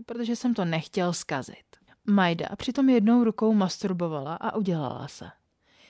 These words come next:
I já cítil, že každou chvíli budu, a i Majda to vycítila. Řekla mi:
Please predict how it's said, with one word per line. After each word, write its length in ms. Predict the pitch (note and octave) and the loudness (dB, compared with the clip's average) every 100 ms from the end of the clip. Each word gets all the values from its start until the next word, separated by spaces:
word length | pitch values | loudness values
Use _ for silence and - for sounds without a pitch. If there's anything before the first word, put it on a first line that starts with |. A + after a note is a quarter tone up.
| _ - | _ -2
I 120 | B3+ | 2
já 240 | G3+ F3+ | 4 2
cítil, 560 | G3 - E3+ E3+ E3+ F3+ | -2 -6 -6 -4 -4 -2
že 140 | F3 | -4
každou 420 | D#3 F#3 F#3+ A3 G#3+ | -4 -4 0 0 0
chvíli 320 | F3+ F3 F#3+ | -4 -2 -2
budu, 440 | E3 D3+ - - _ - | -4 -8 -10 -18 _ -10
a 40 | |
i 180 | - A#3 | -2 2
Majda 320 | G3 E3+ E3+ | 2 2 0
to 140 | E3 | -2
vycítila. 600 | C3+ B2+ - - B2+ - - _ _ - - | -4 -6 -12 -12 -12 -14 -18 _ _ -20 -8
Řekla 340 | F#3+ E3+ - D3+ | -6 -4 -4 -6
mi: 160 | B2 | -8